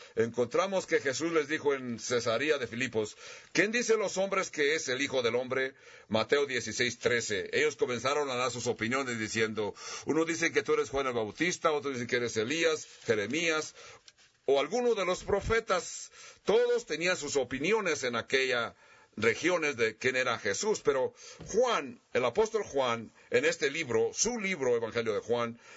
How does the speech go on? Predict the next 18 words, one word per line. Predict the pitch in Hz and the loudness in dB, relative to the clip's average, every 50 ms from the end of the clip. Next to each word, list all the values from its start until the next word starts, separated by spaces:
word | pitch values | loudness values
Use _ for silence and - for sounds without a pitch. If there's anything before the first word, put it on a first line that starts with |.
| - - | -16 -4
nos, | - 117 127 127 120 - - | -2 0 0 2 0 -2 -2
eh, | 120 123 123 120 117 98 90 | 0 0 0 0 -2 -4 -2
muestra | 120 147 160 156 - 143 127 | 2 2 2 2 2 -2 -2
sus | - - 131 113 117 | -2 -2 -2 0 2
opiniones | 120 113 110 - 110 110 123 170 226 254 262 254 254 240 - | 2 2 2 0 -2 -2 2 2 2 2 2 2 0 0 -2
acerca | 160 123 139 139 117 - 123 | -2 -4 -4 -4 -2 -2 -2
de | 117 107 | -2 0
Jesús. | - 101 101 101 101 98 92 - - - - - - - - | -2 -4 -4 -4 -6 -6 -8 -12 -16 -20 -18 -18 -20 -2 0
En | 117 123 117 | 2 2 2
capítulo | - 127 120 - - - 208 190 175 160 | 2 0 -2 0 0 0 2 4 4 2
nueve | 151 151 156 156 156 151 147 143 139 | 2 0 0 0 2 2 2 0 0
de | 127 127 123 | 0 -2 -2
Juan | 110 - 120 131 135 135 127 | -2 -2 -2 -2 -2 -2 -2
dice, | 117 123 123 113 - 107 104 101 101 - - _ _ _ _ _ _ - - - - - - - - - _ _ | -2 -2 -2 0 0 0 0 0 -2 -4 -8 _ _ _ _ _ _ -20 -20 -20 -20 -20 -20 -20 -20 -20 _ _
algunos | - 110 120 156 185 190 185 165 | 0 0 2 2 2 0 0 0
decían, | 143 131 113 147 160 156 147 143 135 135 120 - _ | 0 -2 -2 0 2 2 2 2 0 -2 -8 -10 _
"Este | - 131 147 156 151 - - 127 117 113 - _ _ _ | 2 2 2 2 2 -2 -2 -2 -2 -2 -6 _ _ _
hombre | 165 180 196 190 160 180 180 180 180 180 175 160 | 2 2 2 0 0 2 2 2 2 0 -2 -6